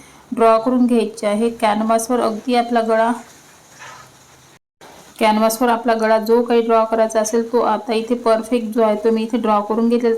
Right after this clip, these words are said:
घेतलेला आहे मटका गळा. आणि त्याच्या बाहेरच्या साईडने सुद्धा एक इंच अशा प्रकारे आपल्याला आउटलाईन जी आहे ती ड्रॉ करून घ्यायची आहे. तर बघा आणि त्यानंतर त्याचप्रमाणे इथे जो आ, शेप आपण <clears throat> कट केला, म्हणजे ड्रॉ केला त्याचप्रमाणे इथे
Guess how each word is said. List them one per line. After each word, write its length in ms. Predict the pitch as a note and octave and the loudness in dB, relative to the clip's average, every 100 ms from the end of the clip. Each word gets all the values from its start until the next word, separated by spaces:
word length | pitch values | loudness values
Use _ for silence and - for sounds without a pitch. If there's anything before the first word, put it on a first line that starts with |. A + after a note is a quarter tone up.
| - | -2
घेतलेला 340 | A#3 A#3 A#3+ A#3 | -4 -2 0 0
आहे 80 | G#3+ | 0
मटका 300 | G3+ - G#3 | -2 -4 -2
गळा. 200 | G#3 A3 | 0 0
आणि 220 | A3 A3 | 0 -2
त्याच्या 300 | A3 A3 B3 | -4 -2 0
बाहेरच्या 440 | A#3 A3 G#3+ B3 | 0 0 -2 -2
साईडने 340 | A#3+ A3+ G#3+ A3+ | -2 -2 -2 -4
सुद्धा 300 | A3 G#3 G#3+ | -6 -4 -2
एक 340 | G#3+ A3+ A#3 | 2 0 0
इंच 220 | A3+ A3 | -2 0
अशा 240 | G#3+ G#3 G#3+ | 0 -2 -4
प्रकारे 320 | G#3+ G#3 G#3+ | -6 -4 -2
आपल्याला 320 | G#3 A3 A3 C#4 - - - - | -2 -2 -4 -6 -10 -20 -20 -6
आउटलाईन 560 | A3 A3+ A3+ A#3+ A3 A3 | 0 0 -2 -2 0 0
जी 120 | A#3+ | 0
आहे 100 | G#3+ | -2
ती 120 | G#3+ | -2
ड्रॉ 260 | B3+ C4+ A#3+ | -2 0 0
करून 280 | A#3+ A#3 A#3 | 2 2 4
घ्यायची 300 | A#3 A3+ G#3+ | 2 0 -2
आहे. 220 | G#3 A3 A3 | -2 -2 -2
तर 100 | A3 | -2
बघा 260 | G#3 G#3 | -2 -2
आणि 260 | G#3+ A3+ A3+ | -2 -2 -2
त्यानंतर 680 | A3+ B3 C4 A#3+ A3+ A#3+ B3+ - - - - - | 0 0 2 2 0 0 -2 -4 -16 -20 -16 -2
त्याचप्रमाणे 580 | A3 A3 - A#3 A3+ A3 | -2 0 0 0 0 -2
इथे 280 | G#3+ A#3+ A3+ | -2 -4 -4
जो 160 | A#3 A3+ | -4 -4
आ, 160 | G#3+ A3+ | -2 -2
शेप 320 | - A#3+ B3 | 0 0 2
आपण 260 | A#3 A#3 A3+ - - B3+ | 0 0 -2 -2 -8 -2
<clears throat> 440 | C4 A3+ - - | 0 0 -6 0
कट 140 | A#3 A#3 - | 0 0 0
केला, 300 | A#3 A3+ A3 | 4 4 2
म्हणजे 320 | A3+ A3 A3 | 0 -2 0
ड्रॉ 240 | A3+ A3+ B3+ | 2 2 2
केला 320 | C4 A#3 A#3 B3+ F4 | 2 2 2 0 0
त्याचप्रमाणे 580 | A#3 - A3+ G#3+ G#3+ G#3+ | 0 0 -2 0 0 -2
इथे 200 | B3 | -2